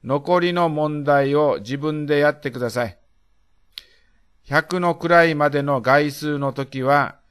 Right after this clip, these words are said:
下の二つの位をゼロに、千の位までの概数の時は、下の三つの位をゼロに、一万の位までの概数の時は、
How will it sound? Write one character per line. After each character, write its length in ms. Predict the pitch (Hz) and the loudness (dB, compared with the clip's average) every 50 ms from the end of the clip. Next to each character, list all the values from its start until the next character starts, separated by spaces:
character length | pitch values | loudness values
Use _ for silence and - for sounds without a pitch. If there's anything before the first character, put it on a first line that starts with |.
| _ _ _ | _ _ _
下 360 | - - - - - 175 180 | -18 -18 -6 0 2 4 4
の 200 | 170 165 147 123 | 4 2 0 -2
二 320 | 98 - - - 165 170 170 | -4 -6 0 2 2 2 2
つ 180 | 170 160 160 | 0 -6 -6
の 200 | 151 147 143 127 | -2 -2 -2 -2
位 520 | - - 135 135 135 135 131 123 117 117 127 | -4 -6 -4 0 2 2 2 2 0 -2 -2
を 180 | 143 143 127 | -2 -2 -2
ゼ 200 | 104 104 113 120 | -2 -2 -2 0
ロ 120 | 127 135 131 | 0 0 0
に、 200 | 123 110 - _ _ _ _ _ _ _ _ _ _ _ _ _ _ _ _ _ _ _ | -2 -6 -10 _ _ _ _ _ _ _ _ _ _ _ _ _ _ _ _ _ _ _
千 380 | - - 156 170 185 185 175 | -6 -2 -2 0 0 -2 -2
の 140 | 170 160 143 | -2 -2 -2
位 440 | - - 151 147 151 151 151 147 143 | -2 -2 0 2 4 4 4 2 0
ま 160 | 135 139 135 | 0 -2 -2
で 140 | 127 139 139 | -2 -2 -4
の 220 | 143 143 135 117 98 | -2 -2 -4 -4 -2
概 320 | 113 120 131 143 147 139 | 0 0 2 2 0 -2
数 320 | 139 - 143 143 143 143 | -6 -8 -6 -6 -4 -4
の 140 | 139 139 135 | -4 -6 -6
時 340 | 127 - 127 120 - 127 127 | -6 -8 -10 -10 -10 -8 -4
は、 340 | 127 139 147 143 120 - - _ _ _ _ _ _ | 0 2 2 0 0 -4 -10 _ _ _ _ _ _
下 380 | - - - - 156 165 175 | -16 -16 -6 0 2 2 2
の 200 | 170 165 147 127 | 2 2 0 -2
三 260 | 113 117 139 156 - _ _ | -2 -4 -6 -6 -8 _ _
つ 140 | - - 165 | -14 -10 -6
の 200 | 160 156 147 127 | -4 -2 -2 -4
位 520 | - - 135 131 139 131 127 127 123 131 | -4 -6 -4 0 2 2 2 0 -2 -2
を 140 | 139 143 131 | -4 -4 -4
ゼ 160 | 104 113 120 | -2 -2 -2
ロ 120 | 123 123 120 | 0 -2 -2
に、 200 | 113 104 - _ _ _ _ _ _ _ _ _ _ _ _ _ _ _ | -4 -8 -14 _ _ _ _ _ _ _ _ _ _ _ _ _ _ _
一 340 | - - 127 - - 156 165 | -14 -14 -12 -8 -6 -4 -2
万 320 | 165 165 165 160 160 160 | 2 2 2 2 0 -2
の 160 | 160 160 156 143 | -4 -4 -4 -4
位 460 | - 160 160 156 156 160 156 156 143 | -4 -2 2 4 4 6 4 4 0
ま 160 | 139 139 139 | 0 -2 -2
で 160 | 131 139 139 | -2 -2 -4
の 220 | 139 143 139 127 101 | -2 -2 -4 -2 -2
概 320 | 113 123 135 143 147 139 | 0 0 0 0 0 -4
数 340 | 135 - 143 143 143 139 139 | -8 -10 -8 -6 -6 -6 -6
の 160 | 135 135 127 | -6 -6 -8
時 320 | 123 135 127 127 - 127 | -8 -8 -12 -10 -8 -8
は、 360 | 120 127 139 143 131 - - | -4 0 0 0 0 -2 -6